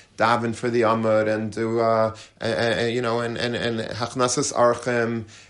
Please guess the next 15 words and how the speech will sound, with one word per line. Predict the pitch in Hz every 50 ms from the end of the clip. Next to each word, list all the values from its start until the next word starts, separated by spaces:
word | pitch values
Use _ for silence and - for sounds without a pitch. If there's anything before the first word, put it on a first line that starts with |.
| _ -
and | - 120 120 117 -
to | 127 123
do, | 110 117 127 127 123 123
uh, | 123 120 120 120 120 120 117 120
you | 120 120
know, | 123 117
shaking | 117 - - 127 127 139 139
a | 135
lulav | 135 135 131 131 131 131
and | 139 139 -
esrog | - 123 120 - - 131 120 117 113 113 113 117 117
and, | 117 113 110
and | - 113 123 120
davening | 117 117 117 117 113 110 113 113 113 110 113 113 113
and, | 113 113 113 113 113 113